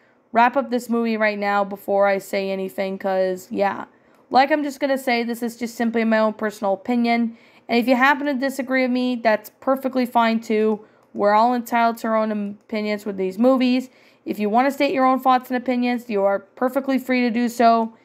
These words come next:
Doesn't matter if you like this movie, if you don't like it. I respect your own opinion, as I'm very respectful to everyone else's opinions as well. So I guess with that being said and with that being the case, I think I'm just gonna sit here and just say this right now.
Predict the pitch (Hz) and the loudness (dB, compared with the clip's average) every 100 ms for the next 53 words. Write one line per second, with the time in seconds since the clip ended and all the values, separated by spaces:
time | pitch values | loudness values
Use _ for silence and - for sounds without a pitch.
0 | _ _ _ - 220 208 220 220 214 185 | _ _ _ -6 -4 0 2 0 0 2
1 | 196 262 277 269 262 269 262 254 254 214 | 4 4 2 0 0 2 2 0 0 -4
2 | 185 226 247 262 247 233 247 233 226 - | -6 -2 -2 2 2 2 0 0 -2 -8
3 | _ _ _ _ _ _ - 214 262 269 | _ _ _ _ _ _ 0 2 4 2
4 | 269 247 247 247 226 220 226 220 226 202 | 0 -2 -2 -4 0 0 0 -2 -4 -4
5 | 190 - - - _ _ _ _ - 202 | -6 -10 -12 -18 _ _ _ _ 2 4
6 | 208 202 208 208 214 226 240 233 233 226 | 4 2 0 -4 -2 -2 0 -4 -2 -2
7 | 226 226 214 220 208 208 202 202 202 202 | -2 -4 -2 -2 -2 0 0 0 -2 -6
8 | 202 202 190 190 185 190 202 185 185 190 | -6 -4 -4 -4 -4 -2 -4 -2 -2 -4
9 | - _ _ _ _ _ _ _ - - | -6 _ _ _ _ _ _ _ -6 2
10 | 233 233 247 247 247 233 226 233 220 220 | 4 4 0 -2 2 2 2 0 -4 -2
11 | 214 - 220 208 208 202 208 202 202 196 | -4 -4 0 0 0 0 2 2 -2 -6
12 | 190 190 190 73 - - _ _ _ _ | -6 -6 -8 -8 -12 -20 _ _ _ _
13 | 202 202 277 285 277 269 262 254 247 240 | 0 2 2 4 2 2 0 -2 -2 -2
14 | 233 220 226 220 214 208 202 214 208 202 | -4 0 0 0 0 -4 -4 -2 -2 -2
15 | 202 196 202 196 202 | -4 -2 0 0 0